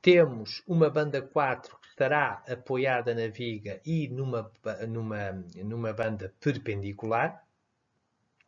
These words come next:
e que vai até ao centro dessa banda perpendicular, ou seja, a banda cinco, que terá naturalmente, eh, um, um, um formato idêntico aos anteriores, a banda cinco, sendo a banda quatro,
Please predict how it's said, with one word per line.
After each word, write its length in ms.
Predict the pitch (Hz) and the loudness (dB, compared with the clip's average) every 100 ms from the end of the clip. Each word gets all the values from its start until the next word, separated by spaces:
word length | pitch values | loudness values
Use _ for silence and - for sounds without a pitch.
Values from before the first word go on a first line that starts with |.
| _ - | _ -20
e 100 | 95 | -16
que 140 | - | -12
vai 300 | 92 107 101 95 | -4 0 0 -2
até 200 | 98 - | -6 -2
ao 120 | 104 95 | -2 -2
centro 400 | - 101 92 92 | -4 -6 -6 -8
dessa 320 | 92 - 92 | -8 -8 -12
banda 320 | - 85 87 | -10 -12 -12
perpendicular, 840 | - - 95 90 92 - 117 160 - | -16 -14 -12 -10 -12 -4 -2 -2 -6
ou 60 | - | -14
seja, 220 | 98 92 | -10 -10
a 40 | |
banda 300 | 85 90 95 101 | -10 -10 -10 -8
cinco, 320 | 156 170 - - - - - | -4 -4 -6 -16 -16 -16 -6
que 120 | 120 | -4
terá 400 | - 95 90 - - _ - | 0 -2 -2 -8 -16 _ -4
naturalmente, 840 | 95 - 92 82 82 78 82 - | -2 -2 -4 -6 -8 -12 -14 -14
eh, 380 | - - 90 - - | -12 -12 -12 -16 -16
um, 140 | 92 85 - _ _ - | -16 -16 -20 _ _ -6
um, 280 | 92 87 98 | -4 2 2
um 40 | |
formato 600 | 98 101 95 90 87 - | 2 0 2 2 0 -4
idêntico 580 | 90 95 90 82 90 - - | -2 0 -2 -4 -12 -14 0
aos 300 | 92 87 85 | 0 2 -2
anteriores, 440 | 82 87 95 92 | -4 -2 -2 0
a 60 | 95 | 0
banda 300 | 110 120 131 | 0 2 2
cinco, 360 | - 127 131 - - - | 2 0 -2 -10 -20 -8
sendo 400 | - 120 101 98 | 0 4 4 4
a 40 | |
banda 280 | 90 92 87 | 4 0 -4
quatro, 440 | - - 85 - | -4 -2 -2 -6